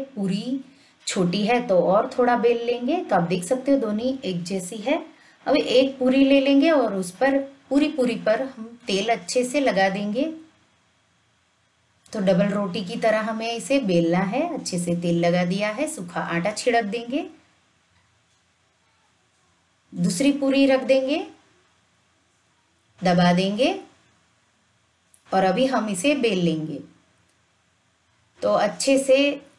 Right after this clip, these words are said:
एक जैसा सब जगह पर हमें बेलना है। लगे ज़रूरत तो सूखा आटा और भी आप ले सकते हो। तो आप देख सकते हो, तो जितना पतला आप कर सके उतना पतला इसे हमें बेलना है।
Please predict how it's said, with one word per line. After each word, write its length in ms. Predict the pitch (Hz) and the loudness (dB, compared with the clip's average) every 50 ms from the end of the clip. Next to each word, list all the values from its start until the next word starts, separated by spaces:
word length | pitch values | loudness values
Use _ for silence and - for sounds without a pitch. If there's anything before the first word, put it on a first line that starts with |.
| - - | -2 0
एक 220 | 247 262 226 196 | 0 2 2 0
जैसा 420 | 175 226 208 202 - - 247 254 262 | -2 -2 0 -2 -2 0 0 0 0
सब 360 | 262 - - - 220 214 208 180 | 0 -2 -2 -2 -2 0 -2 -4
जगह 340 | 175 214 180 208 202 170 - | -4 -2 0 0 0 0 0
पर 100 | 214 226 | -2 -2
हमें 300 | 208 208 196 202 196 175 | -2 -4 -4 -4 -2 0
बेलना 300 | 175 170 170 170 175 185 190 | 0 2 2 2 2 2 0
है। 260 | 196 214 254 254 247 | 0 -2 -4 -4 -2
लगे 240 | 208 180 170 175 175 | -2 -2 -2 -2 -2
ज़रूरत 520 | 175 180 175 175 170 175 196 247 254 - - | -2 -4 -4 -4 -2 0 0 -2 -2 -2 -2
तो 80 | 269 262 | -2 -2
सूखा 300 | - 254 - - - 214 | -2 -4 -10 -8 -6 -6
आटा 300 | 190 180 175 175 175 165 | -4 -2 -2 -2 -2 -2
और 260 | - 170 170 175 180 185 | -2 0 0 2 2 0
भी 140 | 175 233 247 | 0 0 0
आप 140 | 240 233 - | 0 0 -4
ले 160 | 220 220 233 240 | -8 -8 -8 -8
सकते 340 | - 240 247 - - 254 247 | -8 -8 -10 -8 -6 -6 -4
हो। 260 | 247 285 339 370 - - - _ _ _ _ _ _ _ _ _ _ _ _ _ _ _ _ _ _ _ _ _ _ - | -2 -2 -2 -4 -4 -10 -18 _ _ _ _ _ _ _ _ _ _ _ _ _ _ _ _ _ _ _ _ _ _ -8
तो 60 | 175 | -6
आप 80 | 170 170 | -6 -4
देख 220 | 165 165 170 170 170 | -2 0 0 0 0
सकते 320 | - 202 180 - - 226 226 | 0 -2 -4 -4 -4 -6 -4
हो, 280 | 220 262 302 359 381 - - _ _ _ _ _ _ _ _ _ _ _ _ _ _ _ _ _ _ _ _ _ _ _ _ _ _ _ _ _ _ _ _ _ _ _ _ _ _ _ _ | -4 -4 -4 -6 -8 -12 -20 _ _ _ _ _ _ _ _ _ _ _ _ _ _ _ _ _ _ _ _ _ _ _ _ _ _ _ _ _ _ _ _ _ _ _ _ _ _ _ _
तो 60 | 214 190 | -8 -6
जितना 420 | 175 175 202 175 175 202 226 247 254 | -6 -4 -4 -4 -4 -2 -2 -2 0
पतला 360 | 254 233 - - 220 220 214 | 0 -2 -2 -2 -2 -2 -2
आप 160 | 214 - - | -2 -2 -2
कर 160 | - 185 175 | -2 0 0
सके 300 | 175 - 196 175 - 285 | 0 -2 -4 -2 -2 0
उतना 300 | 302 277 262 - 196 185 175 | 0 0 -2 -2 -4 -4 -2
पतला 340 | 175 175 175 175 190 196 233 | -2 -2 -4 -2 -2 -2 -2
इसे 260 | 247 240 - - 190 | -2 -2 -2 -2 0
हमें 340 | 175 175 170 170 175 175 175 | 2 2 4 4 2 2 0
बेलना 340 | - 202 180 165 151 143 143 | -2 -2 -2 -2 -2 -4 -6
है। 200 | 139 143 147 151 | -8 -10 -14 -18